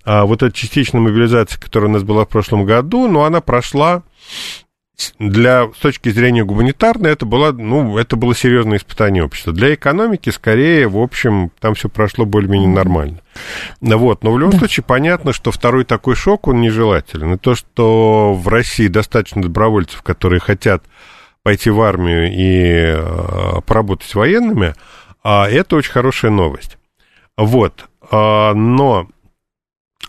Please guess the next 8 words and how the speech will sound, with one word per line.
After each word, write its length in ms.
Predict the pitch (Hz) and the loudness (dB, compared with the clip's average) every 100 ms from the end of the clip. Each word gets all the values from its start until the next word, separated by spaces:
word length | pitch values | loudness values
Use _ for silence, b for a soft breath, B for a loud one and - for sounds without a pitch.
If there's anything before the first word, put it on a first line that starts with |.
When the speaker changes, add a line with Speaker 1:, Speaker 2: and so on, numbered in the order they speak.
| - | -12
Speaker 1:
а, 140 | 107 | -6
если 520 | 90 107 135 117 113 107 - | 0 2 2 2 2 0 -2
говорить 480 | 101 110 120 120 107 | 0 0 2 0 0
о 60 | |
рынке 300 | 107 123 - | 0 0 -2
труда, 480 | 90 98 101 143 233 214 120 | -2 -2 0 0 -2 -6 -8
то 120 | - 120 | -2 2
вот 180 | 120 | 0